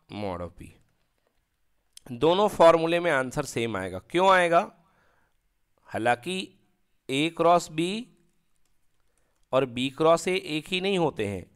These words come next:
एक दूसरे के नेगेटिव होते हैं। ओके, A क्रॉस B और B क्रॉस A एक दूसरे के नेगेटिव होते हैं, but जब यदि मॉड लगा दो तो मॉड से नेगेटिव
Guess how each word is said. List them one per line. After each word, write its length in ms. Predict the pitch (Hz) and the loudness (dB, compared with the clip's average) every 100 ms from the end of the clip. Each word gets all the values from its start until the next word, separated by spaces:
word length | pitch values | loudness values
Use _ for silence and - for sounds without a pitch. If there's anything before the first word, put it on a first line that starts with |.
| _ | _
एक 180 | 131 147 | -6 -6
दूसरे 300 | 147 147 165 | -8 -4 -4
के 140 | 160 165 | -4 -6
नेगेटिव 460 | 139 135 143 185 | -4 -6 -4 -4
होते 300 | 147 - 92 | -4 -6 -8
हैं। 180 | 87 82 _ _ _ _ _ _ _ _ _ _ | -10 -14 _ _ _ _ _ _ _ _ _ _
ओके, 240 | 120 156 143 - | -8 -4 -6 -4
A 100 | 131 131 | -6 0
क्रॉस 300 | 160 160 151 | 0 0 -2
B 160 | 170 | -2
और 100 | 165 | -2
B 180 | 143 143 | -2 -4
क्रॉस 260 | 151 156 170 | 0 -2 -2
A 80 | |
एक 200 | 160 147 | -4 -4
दूसरे 280 | 147 143 160 | -8 -6 -6
के 100 | 151 | -6
नेगेटिव 380 | 131 123 135 135 | -8 -8 -6 -6
होते 200 | 123 98 | -6 -8
हैं, 140 | 87 71 101 | -10 -10 -4
but 160 | 147 | -4
जब 200 | 147 160 | 0 -2
यदि 260 | 160 160 185 | 0 -4 -6
मॉड 500 | 139 120 147 185 226 | -6 -2 2 4 2
लगा 340 | 220 190 165 139 | 2 2 2 2
दो 600 | 110 110 127 160 202 196 _ _ _ _ _ _ _ - | 0 -2 0 0 -2 -12 _ _ _ _ _ _ _ -8
तो 80 | 120 | -4
मॉड 340 | 120 147 165 | 2 4 4
से 180 | - 185 | 0 -2
नेगेटिव 420 | 156 143 147 156 | -2 -4 -4 -6